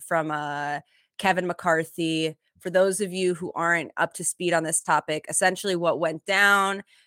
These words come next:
back when Kevin McCarthy was struggling to get the votes he needed to become Speaker of the House,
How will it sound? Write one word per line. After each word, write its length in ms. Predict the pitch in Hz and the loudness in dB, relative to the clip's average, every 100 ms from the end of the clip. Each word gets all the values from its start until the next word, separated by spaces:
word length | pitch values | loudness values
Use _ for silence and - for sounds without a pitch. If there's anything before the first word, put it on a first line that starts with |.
| _ - | _ -2
back 240 | - 220 247 | 2 2 0
when 120 | 220 | -2
Kevin 280 | 226 202 196 | 0 0 0
McCarthy 580 | 196 202 185 180 185 | 0 2 2 0 -4
was 240 | 170 160 - | -6 -6 -6
struggling 560 | - 180 180 196 190 202 | -2 0 0 0 -2 -4
to 80 | |
get 160 | 202 185 | -4 -4
the 60 | 170 | -4
votes 260 | 165 160 | -4 -4
he 140 | 160 147 | -6 -6
needed 420 | 202 233 220 214 | -4 0 2 0
to 80 | 175 | -4
become 220 | 170 165 | -6 -8
Speaker 300 | - - - | -8 -10 -10
of 60 | 131 | -8
the 80 | |
House, 420 | 185 294 269 269 | 0 4 4 2